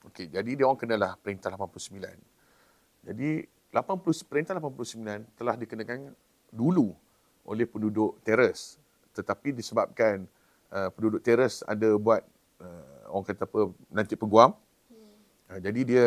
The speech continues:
Speaker 1: delay sikit. Jadi kenalah pada pula penduduk, uh, flat.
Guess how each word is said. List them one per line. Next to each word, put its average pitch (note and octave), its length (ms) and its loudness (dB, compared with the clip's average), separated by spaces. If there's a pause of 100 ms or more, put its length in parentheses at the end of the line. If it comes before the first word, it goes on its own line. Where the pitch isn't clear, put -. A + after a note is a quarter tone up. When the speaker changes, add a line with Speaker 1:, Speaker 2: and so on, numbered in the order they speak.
Speaker 1:
delay B2+ 320 4
sikit. D3+ 280 4 (640)
Jadi C3+ 300 -4 (880)
kenalah A#2 400 4
pada G#2 320 2
pula G#2+ 260 0 (140)
penduduk, A2+ 480 0 (240)
uh, F#2 640 -2
flat. E3 320 6